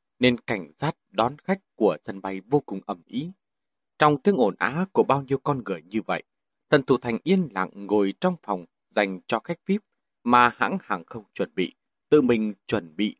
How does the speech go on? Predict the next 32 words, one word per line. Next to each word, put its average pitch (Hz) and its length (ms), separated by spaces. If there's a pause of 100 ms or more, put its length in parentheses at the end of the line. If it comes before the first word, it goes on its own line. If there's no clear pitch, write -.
đọc 101 260 (100)
di 110 220
chúc 202 160 (140)
cho 107 160
Tần 78 240
Chính. 120 220 (1700)
Suy - 180
nghĩ 151 160 (100)
của 110 140
lão 90 280
rất 214 140 (160)
rõ 127 240
ràng, 90 260 (380)
dường 127 260
như 185 320
đã - 200
từ 101 220
ngộ 95 260
sát 190 260 (100)
Tần 101 240
Thủ 95 180
Thành, 98 220 (300)
quay 196 200
trở 107 180
thành 98 240 (100)
sắm 180 300
vai 175 260 (100)
kẻ 90 260
đứng 143 260
đầu 92 260 (160)
thâm 175 180
tàng 90 300